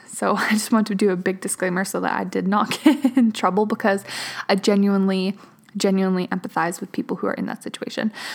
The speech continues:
Um, so the next thing is education. And, you know, this doesn't always have to look like college, or, um, this can look like online courses or, like, proper Google so-, uh, searches. And I'm not saying go by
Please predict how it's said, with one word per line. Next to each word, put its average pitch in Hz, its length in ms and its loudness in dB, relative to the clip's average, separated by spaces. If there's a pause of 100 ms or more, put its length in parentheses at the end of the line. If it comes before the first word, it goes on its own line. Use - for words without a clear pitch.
(180)
Um, 214 160 6
so 220 120 2
the 220 120 6
next 208 240 2
thing 233 160 4
is 208 180 2
education. 285 760 2
And, 220 160 6
you 220 80 6
know, 214 140 6
this 208 180 0
doesn't 247 260 2
always 240 220 6
have 240 160 4
to 247 80 2
look 220 180 2
like 208 140 2
college, 214 420 2
or, 202 160 4 (440)
um, 208 540 2
this 214 220 4
can 220 180 4
look 214 160 4
like 220 220 0 (240)
online 208 520 4
courses 196 540 0
or, 196 200 4
like, 190 240 0
proper 202 520 2
Google 196 440 0
so-, - 280 -6
uh, 196 240 4
searches. - 440 -2
And 196 180 2
I'm 190 100 4
not 190 240 2
saying 196 340 2
go 190 200 2
by 185 300 2